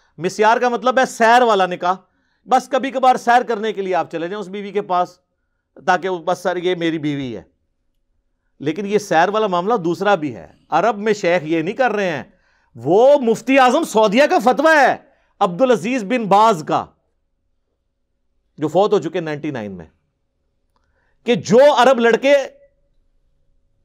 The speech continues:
यूरोप और अमेरिका में पढ़ने जाते हैं तीन साल चार साल के लिए, तो अपनी बीवी के साथ नहीं लेके जा सकते।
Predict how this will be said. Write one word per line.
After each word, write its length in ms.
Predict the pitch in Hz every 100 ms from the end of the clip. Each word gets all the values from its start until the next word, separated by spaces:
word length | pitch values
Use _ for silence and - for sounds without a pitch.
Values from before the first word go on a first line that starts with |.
| _ _ _ _ _ _ _ 160
यूरोप 460 | 120 202 254 285
और 80 | 277
अमेरिका 340 | 233 226 214 254
में 160 | 254
पढ़ने 280 | 254 233 240
जाते 320 | 214 196 226
हैं 220 | 240 233
तीन 280 | - 220 220
साल 280 | 208 214 208
चार 240 | 202 190
साल 220 | 190 208 208
के 120 | 214
लिए, 80 | 220
तो 100 | 214
अपनी 140 | 208
बीवी 240 | 165 190
के 80 | 214
साथ 200 | 208 196
नहीं 140 | 202 196
लेके 180 | 190
जा 140 | 185 185
सकते। 360 | 190 - 240